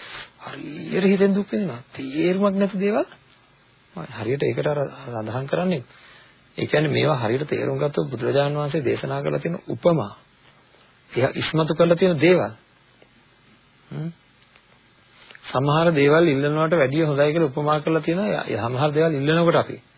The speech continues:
මැරිච්ච කෙනාව ඕන කියලා කෑ ගහනකොට, එතන නම් එන්නේ නැහැ කියලා දැනගෙන. නමුත් මේ තියෙන දේවල්, සමහර දේවල්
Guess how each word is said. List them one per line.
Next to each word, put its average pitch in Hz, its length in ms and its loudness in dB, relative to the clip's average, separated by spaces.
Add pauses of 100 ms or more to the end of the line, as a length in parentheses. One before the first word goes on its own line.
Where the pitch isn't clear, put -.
(460)
මැරිච්ච 123 360 2
කෙනාව 151 360 4 (480)
ඕන 147 220 4
කියලා 175 220 4
කෑ 160 220 4
ගහනකොට, 113 380 0
එතන 117 160 -4
නම් 127 100 -2
එන්නේ 123 220 -2
නැහැ 127 160 0
කියලා 147 180 2
දැනගෙන. 147 320 4 (480)
නමුත් 165 280 0
මේ 175 200 2 (100)
තියෙන 156 360 6
දේවල්, 208 380 8
සමහර 196 400 2
දේවල් 196 280 0